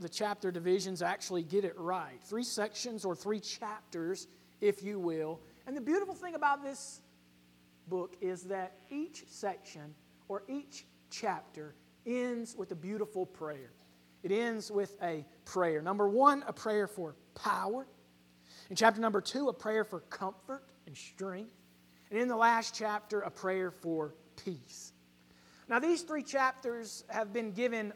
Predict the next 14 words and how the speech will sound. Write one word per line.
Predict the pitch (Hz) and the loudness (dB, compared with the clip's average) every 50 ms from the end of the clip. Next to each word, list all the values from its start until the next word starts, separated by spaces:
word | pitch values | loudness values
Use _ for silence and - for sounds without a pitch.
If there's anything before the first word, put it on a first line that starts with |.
| - - - - - | -12 -18 -20 -20 -14
many | 208 202 247 285 294 302 285 262 | -10 -6 -2 -2 0 0 -2 -2
different | 202 180 226 254 254 247 - 254 247 233 - - | -2 2 4 4 4 4 2 -4 -8 -8 -8 -6
but | 190 202 - - - - | -4 -4 -4 -6 -12 -20
similar | - - - - 240 247 247 254 247 247 233 | -14 -10 -6 -4 -4 -2 -2 0 -2 -2 -2
titles | 240 - - 220 220 226 233 240 240 220 - - | -4 -6 -6 -4 -4 -4 -4 -6 -10 -12 -16 -8
by | 202 202 185 180 | -6 -6 -6 -6
preachers | 180 - - 202 202 202 - 214 214 196 | -8 -8 -8 -8 -8 -8 -12 -14 -14 -14
and | - 185 175 - | -16 -18 -14 -8
commentators. | - 196 196 196 190 185 180 - 185 180 185 180 196 202 196 - - - - - - - - - - - - - - - | -4 -4 -2 -2 -4 -6 -8 -6 -6 -4 -4 -4 -6 -8 -10 -12 -18 -20 -20 -20 -20 -20 -20 -20 -20 -20 -20 -20 -12 -8
You | 185 | -6
could | 170 180 - | -6 -4 4
call | - 208 208 214 214 | 8 10 10 10 10
them | 196 190 180 165 147 - - | 8 4 -2 -6 -10 -10 -2
comfort, | - - 277 - - - - 415 403 - | 6 6 6 6 6 2 -2 -2 -2 -2